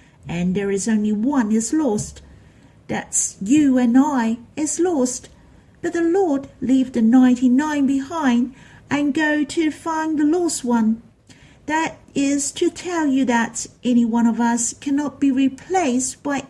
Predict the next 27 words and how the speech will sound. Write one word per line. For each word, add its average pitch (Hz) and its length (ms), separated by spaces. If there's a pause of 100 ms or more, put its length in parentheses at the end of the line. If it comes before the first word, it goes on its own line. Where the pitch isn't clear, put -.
anything 277 560
else. 202 500 (1120)
Nor 339 500
anyone 233 680
can 311 260
replace 285 800
our 254 160
position. 233 960 (540)
We 220 180
are 226 80
unique 226 680
in 262 120
his 277 240
heart 277 400 (240)
and 349 160
cannot 339 360
be 302 80
lost. 233 640 (480)
We 208 180
have 233 220
an - 160
extremely 233 800
high 233 380
value 214 480
in 220 120
his 240 220
heart, 269 360